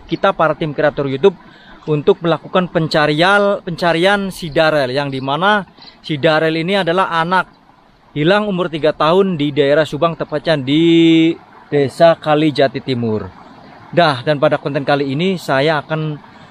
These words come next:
meminta bantuan Latif dan teman-temannya untuk melihat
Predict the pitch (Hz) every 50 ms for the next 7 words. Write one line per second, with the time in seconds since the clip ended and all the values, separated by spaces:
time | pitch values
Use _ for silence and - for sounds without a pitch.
0 | - - 135 131 139 170 185 214 220 190 156 165 156 156 135 160 160 160 156 156
1 | 151 151 147 170 214 233 - - 190 151 143 151 143 139 - 143 143 143 139 -
2 | 147 151 170 202 185 151 131 131 131 - - - - - - - - - - -
3 | - 147 147 143 131 - 185 185 156 - 156 151 147 147 147 143 143 120 123 165
4 | 170